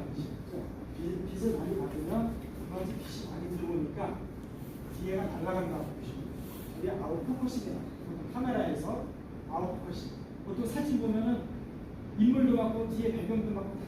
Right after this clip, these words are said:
그런 거죠. 이런 거 찍어도 다 그런 게 나와요. 그렇게 나와요. 인물도 맞고 배경도 맞고. 근데 간혹 가다가 작지나 보면 인물만 뚜렷하고 뒤에는 크리어하죠. 그런 것들 다 이렇게 조리개를 열고 찍는다, 이렇게 보시면 돼요.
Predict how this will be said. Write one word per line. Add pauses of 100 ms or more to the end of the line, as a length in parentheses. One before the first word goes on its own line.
그런
거죠. (540)
이런
거
찍어도
다
그런
게
나와요.
그렇게
나와요. (640)
인물도
맞고
배경도
맞고. (180)
근데 (240)
간혹
가다가 (200)
작지나
보면 (280)
인물만
뚜렷하고
뒤에는 (320)
크리어하죠. (720)
그런
것들 (140)
다
이렇게 (600)
조리개를
열고
찍는다,
이렇게
보시면
돼요.